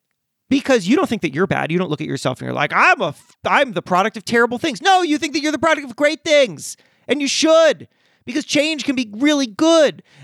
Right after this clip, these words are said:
And so I, I, I always wanna encourage people to look at themselves and say, "Look, if you are the product of the future, and you are, well, then you don't be fearful of the next change that comes. Don't be fearful of the,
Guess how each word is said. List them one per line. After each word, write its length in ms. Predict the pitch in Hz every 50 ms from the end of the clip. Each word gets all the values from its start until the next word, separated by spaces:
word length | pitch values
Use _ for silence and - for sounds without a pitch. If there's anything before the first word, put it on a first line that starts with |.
| _ _
And 240 | - - 240 254 -
so 240 | - 240 254 240 226 -
I, 340 | - 214 247 226 226 233
I, 60 | 247 233
I 160 | - 220 240 240
always 240 | 240 262 277 220
wanna 160 | 240 254 247 233
encourage 440 | 220 214 - - 262 277 294 226
people 220 | - 240 180 196 185
to 80 | 165 165
look 200 | 165 208 233 285
at 80 | 240
themselves 540 | 220 190 175 - - 220 226 247 233 190 170
and 80 | 175 -
say, 120 | - 180
"Look, 260 | 175 208 240 - _ _ - - - _ _ _ _ _ _ _ _ _ _ _ _ _ _ _ -
if 180 | 185 - - 160
you 160 | 208 247 269
are 80 | 262
the 80 | - 214
product 380 | - - 202 196 196 185 - 170
of 80 | 135
the 60 | -
future, 340 | - - 160 160 - 175 - -
and 140 | 160 147
you 160 | 147 147 147 - -
are, 600 | - 147 180 214 208 160 110 - - - - - _ _ _ _ - - -
well, 120 | - 226
then 160 | 254 247 226
you 180 | 202 214 240 180
don't 260 | 170 254 262 330 -
be 140 | - 285 277
fearful 560 | - - 262 277 302 277 - 247 202 180 -
of 140 | 180 165 151
the 120 | 180 151 -
next 280 | 175 185 214 - - -
change 280 | - 220 190 190 185 165
that 140 | 190 -
comes. 400 | - - 233 277 269 175 - - - - - - -
Don't 160 | 247 277 269
be 80 | 302 254
fearful 420 | - 269 277 294 247 254 233 -
of 160 | - 190 190 160
the, 120 | 190